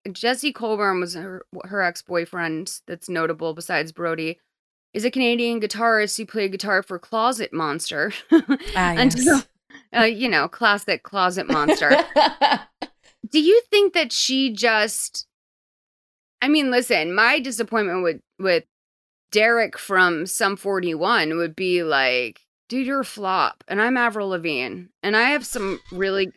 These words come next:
Speaker 1: I have some really major bangers." Her first album is fantastic. Like, start to, s-, like, bo-, top to bottom, it is a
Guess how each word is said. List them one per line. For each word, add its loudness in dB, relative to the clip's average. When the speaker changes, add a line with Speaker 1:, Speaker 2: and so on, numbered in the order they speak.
Speaker 1:
I 4
have -2
some -2
really 0
major -2
bangers." -4
Her 6
first 2
album 2
is 0
fantastic. -4
Like, 4
start 2
to, -2
s-, -6
like, 0
bo-, 2
top 2
to -2
bottom, 4
it -10
is 0
a 4